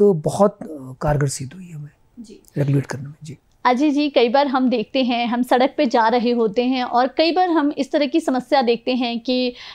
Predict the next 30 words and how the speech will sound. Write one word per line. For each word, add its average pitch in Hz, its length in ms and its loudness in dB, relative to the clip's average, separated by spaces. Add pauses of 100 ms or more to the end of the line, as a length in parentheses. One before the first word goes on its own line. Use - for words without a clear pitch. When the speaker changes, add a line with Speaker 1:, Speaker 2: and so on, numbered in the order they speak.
(100)
Speaker 2:
जो 254 100 4
ड्राइवर 247 500 4
है 233 300 0
उसे, 262 400 -2 (300)
जो 254 180 2
है, 240 500 2
जो 277 140 2
भी, 294 140 2
अ, 311 140 -6
पुलिस 269 420 2
कर्मचारी 269 580 2
है 254 140 0
वो 240 120 2
रोकते 262 420 0
हैं 269 240 2
और 247 280 2
जो 240 320 -2
भी 370 120 2
उसने 320 260 0
ट्रैफिक 247 360 -2
वायलेशन 233 480 0
किया 240 180 2
है 254 120 -2
उसके 262 240 -4
बारे 240 220 2
में 254 140 -2
बता 226 280 0
रहे 240 220 0
होते 240 280 0
हैं। 247 200 -8